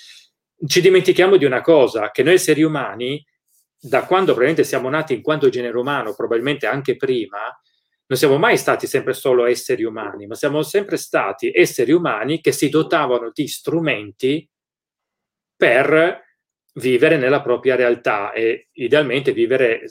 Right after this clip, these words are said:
sempre in modo sempre più agevole, più riparato e così via. Quindi questo per arrivare a dire cosa? Che secondo me il fatto di parlare di queste cose e parlando, e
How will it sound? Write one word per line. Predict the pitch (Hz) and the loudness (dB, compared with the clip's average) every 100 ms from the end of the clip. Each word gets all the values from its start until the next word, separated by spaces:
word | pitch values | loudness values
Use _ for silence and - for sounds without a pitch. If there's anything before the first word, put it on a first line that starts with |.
| 123 | -14
sempre | 98 117 110 123 | -8 -6 -2 -2
in | 117 | -2
modo | 123 123 | -4 -4
sempre | - 113 127 | -6 -4 -2
più | 123 | -2
agevole, | 107 117 123 156 135 135 135 131 - _ | -2 0 4 4 4 2 2 0 -6 _
più | - | -2
riparato | 117 117 127 123 113 117 127 127 | 0 0 0 -2 -2 -2 0 0
e | 110 | -2
così | 98 113 113 | -4 -4 -4
via. | 104 101 95 - _ _ _ _ _ | -6 -6 -8 -12 _ _ _ _ _
Quindi | - 165 139 123 110 - - _ | 2 2 4 4 2 -4 -20 _
questo | 170 185 | -2 0
per | 165 | 0
arrivare | 147 131 143 143 | 2 2 2 0
a | |
dire | 123 131 131 123 - | 0 0 2 0 -2
cosa? | - 113 104 110 107 _ _ _ - | -4 -4 -4 -6 -8 _ _ _ 0
Che | 165 160 147 - | 4 4 2 -4
secondo | - 156 170 190 | -6 -2 -2 -2
me | 180 131 123 165 _ _ _ | -4 -4 -6 -8 _ _ _
il | 135 | -14
fatto | - 190 196 160 | -6 -4 -2 -4
di | 165 190 117 117 - - - | -2 -2 -2 -6 -14 -20 -8
parlare | 127 151 | -4 -2
di | 165 | -2
queste | 160 143 - 143 139 135 131 127 | -2 -6 -4 -2 -2 -4 -8 -8
cose | 143 123 101 110 110 | -2 -2 -2 -6 -6
e | - 156 156 - | -2 0 0 -4
parlando, | 127 151 156 160 | -6 -4 -2 -2
e | 147 131 131 135 | 0 0 0 -2